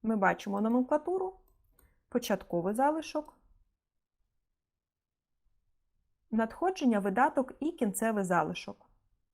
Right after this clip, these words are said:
Але давайте перейдемо ось в початкову частину.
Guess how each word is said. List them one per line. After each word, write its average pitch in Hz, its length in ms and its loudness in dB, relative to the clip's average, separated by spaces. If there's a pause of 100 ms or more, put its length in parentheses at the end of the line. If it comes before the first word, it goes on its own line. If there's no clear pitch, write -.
(640)
Але 311 240 -2
давайте 247 380 2
перейдемо 214 600 -2
ось 208 220 -4
в - 40 -20
початкову 190 680 -4
частину. 381 560 -6